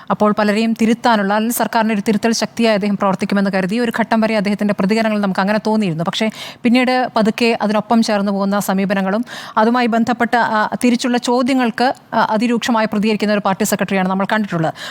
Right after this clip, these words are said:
പക്ഷേ ഇന്നലത്തെ പ്രസംഗത്തിൽ ഇന്ന് പറഞ്ഞതുമായ കാര്യങ്ങൾ, തെരഞ്ഞെടുപ്പിൽ നമ്മൾ തോറ്റു, നല്ലതുപോലെ തോറ്റു എന്നുള്ള പ്രയോഗം വളരെ ഭംഗിയായി തന്നെ അത് അദ്ദേഹം വിശദീകരിക്കുന്നു. പാർട്ടിക്കകത്ത് സംസാരിക്കുന്നതാണ്. ആ, പെരിന്തൽമണ്ണയിൽ ഇ എം എസിൻ്റെ ലോകം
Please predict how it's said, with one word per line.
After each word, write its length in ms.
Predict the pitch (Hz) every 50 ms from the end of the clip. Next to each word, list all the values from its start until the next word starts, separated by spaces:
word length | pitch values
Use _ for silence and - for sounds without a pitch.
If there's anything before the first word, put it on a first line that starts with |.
| - -
പക്ഷേ 180 | 240 - 269
ഇന്നലത്തെ 360 | 262 262 302 311 294 - 247
പ്രസംഗത്തിൽ 640 | 233 233 214 - 214 202 202 196 - 214 214 254 - - - - - -
ഇന്ന് 200 | 254 254 247 269
പറഞ്ഞതുമായ 500 | 247 240 233 214 220 220 226 214 202 202
കാര്യങ്ങൾ, 440 | 202 - 208 196 196 190 190 185 175 175 226
തെരഞ്ഞെടുപ്പിൽ 460 | 226 247 240 247 247 - 262 254 233
നമ്മൾ 320 | 226 226 233 240 262 262 240 -
തോറ്റു, 240 | 220 214 208 - 240 240
നല്ലതുപോലെ 680 | 233 220 214 220 233 262 247 269 233 254 247 233 247 240 -
തോറ്റു 240 | 208 202 - - 226
എന്നുള്ള 240 | 202 196 202 196
പ്രയോഗം 440 | 196 - 202 190 196 196 185 190 180
വളരെ 340 | 175 190 202 214 214 208 208 - - - - - - - -
ഭംഗിയായി 320 | 226 233 254 262 240 220 - 214
തന്നെ 120 | 208 214
അത് 100 | 202 208
അദ്ദേഹം 240 | 202 180 202 208 208
വിശദീകരിക്കുന്നു. 520 | 190 - - 233 233 202 - 190 185 226 247 -
പാർട്ടിക്കകത്ത് 1040 | 262 247 247 - - 302 302 320 - - - - 269 240 214 262 262 - - 285 277 -
സംസാരിക്കുന്നതാണ്. 760 | - - 220 220 - 233 220 220 - 220 220 214 208 208 247 349 - - - - - - -
ആ, 20 | 240
പെരിന്തൽമണ്ണയിൽ 580 | 233 277 247 247 254 247 226 233 233 233 240
ഇ 200 | 269 240 240 240
എം 120 | 247 240 240
എസിൻ്റെ 240 | 240 - 240 226 220
ലോകം 320 | 220 214 208 226 233